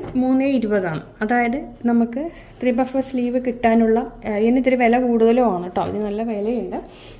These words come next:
ഏഹ്, ഇതിന് ഇരുന്നൂറ്റി ഇരുപത്തഞ്ച് രൂപയുണ്ട്. റുവി,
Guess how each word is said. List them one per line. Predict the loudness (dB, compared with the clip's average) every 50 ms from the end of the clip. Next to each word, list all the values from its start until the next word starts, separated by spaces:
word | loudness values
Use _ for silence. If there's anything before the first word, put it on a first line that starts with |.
| -20 -18 -14 -12
ഏഹ്, | -12 -10 -10 -10 -10 -8 -8 -6
ഇതിന് | -4 -2 -2 -2 -2 -4 -6 -10 -14 -20 -20 -20 -20 -20 -20 -20 -20 -20 -20 -20 -20 -20 -20 -20 -20 -20 -20 -20 -20 -20 -20 -20 _ -20 -20 -20 -20 -20 -20 -20 -20 -20 -20 -16 -10 -8
ഇരുന്നൂറ്റി | -4 -2 -2 0 0 0 0
ഇരുപത്തഞ്ച് | 0 -2 -2 -2 0 0 2 2
രൂപയുണ്ട്. | 2 2 2 0 0 -2 -4 -4 -2 0 2
റുവി, | 2 2 2 2 0